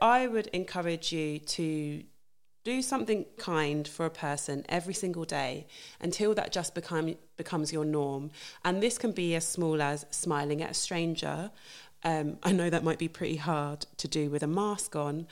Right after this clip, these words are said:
<laughs> but you, you get my drift. Um, you get my, uh, gist, sorry. Or saying thank you a little louder than you,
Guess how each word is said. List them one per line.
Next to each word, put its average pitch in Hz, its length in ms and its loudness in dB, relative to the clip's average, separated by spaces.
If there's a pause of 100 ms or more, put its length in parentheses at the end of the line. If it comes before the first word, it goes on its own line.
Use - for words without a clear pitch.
<laughs> - 180 -20
but 208 640 8 (340)
you, 220 500 4
you 202 120 0
get 196 160 2
my 175 100 0
drift. 151 480 -2 (100)
Um, 165 520 2 (720)
you 185 160 -2
get 170 160 4
my, 165 540 2 (160)
uh, 80 320 -2 (120)
gist, - 380 -6
sorry. 147 560 0 (240)
Or 175 600 4 (840)
saying 220 720 4 (120)
thank 196 320 0
you 165 140 2
a - 20 2
little 165 320 0
louder 151 420 2
than 147 220 0
you, 147 320 -2